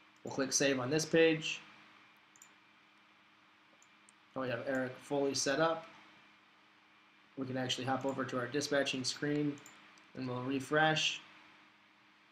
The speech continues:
We'll see that we have Eric over here now in our drivers for Saint Louis.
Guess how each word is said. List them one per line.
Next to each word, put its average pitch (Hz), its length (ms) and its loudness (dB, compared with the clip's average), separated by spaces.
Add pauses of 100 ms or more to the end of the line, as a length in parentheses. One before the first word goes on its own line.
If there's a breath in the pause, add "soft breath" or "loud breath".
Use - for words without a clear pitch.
(1300)
We'll 131 80 -8
see 139 200 0
that 131 100 -2
we 131 100 -2
have 127 200 -2
Eric 131 300 0 (180)
over 135 180 -6
here 131 240 -2
now 127 320 -2 (1900)
in 131 100 -4
our 120 160 -4
drivers 123 560 -2
for 117 140 -8
Saint 127 260 -4
Louis. 160 420 -2